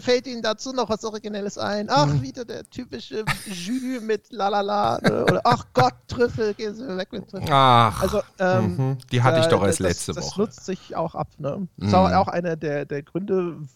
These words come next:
Speaker 1: warum der, der Showroom bei uns so hoch im Kurs, Kurs geblieben ist, weil das halt extrem einfach auf Kreativität aufbaut.
Speaker 2: Mhm.
Speaker 1: Während es gibt ja so puristische Sachen, wir waren einmal im Dallmayr hier, zwei Sterne,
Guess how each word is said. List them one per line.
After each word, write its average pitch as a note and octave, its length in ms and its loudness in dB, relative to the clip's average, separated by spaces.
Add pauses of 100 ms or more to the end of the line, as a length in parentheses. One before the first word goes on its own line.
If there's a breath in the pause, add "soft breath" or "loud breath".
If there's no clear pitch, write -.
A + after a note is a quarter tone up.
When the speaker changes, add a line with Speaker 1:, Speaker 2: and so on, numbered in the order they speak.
Speaker 1:
warum D#3+ 720 2
der, C#3 320 -4
der B2+ 100 -6
Showroom F3+ 320 -2
bei F3 60 -2
uns E3 140 -4
so D#3 100 -2
hoch D#3+ 80 2
im C#3 100 2
Kurs, F#3 300 -4
Kurs - 180 0
geblieben - 460 -8
ist, - 240 -6
weil D3 120 6
das D3 180 0
halt C3 160 0
extrem - 640 -10 (460)
einfach B2+ 340 -4 (200)
auf - 180 -4
Kreativität - 720 -4
aufbaut. - 560 -4 (100)
Speaker 2:
Mhm. A2+ 200 -4
Speaker 1:
Während E3 220 4
es - 80 -4
gibt F3+ 120 -2
ja D#3+ 80 2
so C#3+ 80 0
puristische D#3 540 0
Sachen, D#3 420 -2
wir - 320 -20
waren C3+ 180 2
einmal C#3+ 320 -2
im A#2+ 120 -4
Dallmayr E3+ 560 0
hier, A#3+ 480 -4
zwei A#2 320 2
Sterne, B2+ 560 -2